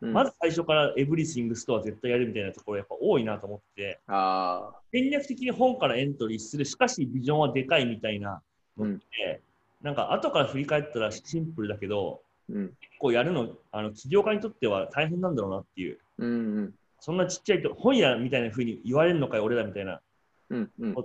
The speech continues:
Speaker 2: やっぱり簡単じゃないんだろうなってなんとなく想像はしてて。
Speaker 1: 確かに。
Speaker 2: そっから横展開してるし、まあ、本から入って風に広げていったのとかって、やっぱその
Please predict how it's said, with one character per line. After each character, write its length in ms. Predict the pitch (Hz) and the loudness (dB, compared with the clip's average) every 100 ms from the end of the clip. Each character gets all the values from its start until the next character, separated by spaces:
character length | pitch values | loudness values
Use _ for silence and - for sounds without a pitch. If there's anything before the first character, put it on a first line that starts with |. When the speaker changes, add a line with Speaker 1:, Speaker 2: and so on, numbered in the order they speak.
| - | -8
Speaker 2:
や 100 | 110 | -8
っ 40 | - | -2
ぱ 100 | 110 | -2
り 340 | 101 85 - _ _ _ | -2 -4 -8 _ _ _
簡 240 | - 170 180 | -8 -6 -2
単 240 | 190 185 | -2 -2
じ 80 | 170 | -2
ゃ 40 | |
な 40 | 175 | -2
い 40 | |
ん 20 | |
だ 80 | 127 | -2
ろ 60 | 107 | -4
う 40 | |
な 60 | 104 | -6
っ 60 | |
て 80 | - | -8
な 100 | 113 | -8
ん 60 | 120 | -6
と 100 | 127 | -6
な 60 | |
く 80 | 110 | -6
想 220 | - 117 | -2 -2
像 140 | 113 117 | 0 0
は 120 | 113 | 0
し 40 | |
て 80 | 110 | -4
て。 300 | - 87 - _ _ _ _ _ _ | -8 -8 -10 _ _ _ _ _ _
Speaker 1:
確 200 | - - | -12 -10
か 120 | 90 | -12
に。 80 | 85 - _ _ - | -12 -16 _ _ -8
Speaker 2:
そ 80 | 143 | -6
っ 80 | - | -2
か 100 | 196 | 2
ら 60 | |
横 200 | 190 196 | 2 0
展 200 | 196 196 | 0 0
開 120 | 143 | 0
し 60 | 117 | -2
て 80 | 120 | -2
る 40 | |
し、 120 | 117 | -4
ま 80 | 127 | -4
あ、 40 | 123 | 0
本 300 | 208 208 - - | 0 -2 -6 -4
か 60 | |
ら 80 | 113 | -2
入 180 | 123 117 | 0 -2
っ 40 | |
て 180 | 110 - | -4 -12
風 260 | - 120 131 | -6 -4 -2
に 100 | 127 | -2
広 180 | 131 131 | -2 -2
げ 40 | |
て 80 | 131 | -4
い 80 | 123 | -6
っ 20 | |
た 80 | 127 | -6
の 60 | 107 | -6
と 80 | |
か 80 | - | -8
っ 80 | 104 | -10
て、 60 | 101 | -10
や 60 | |
っ 20 | |
ぱ 80 | - | -12
そ 120 | - | -8
の 240 | 110 98 | -4 -4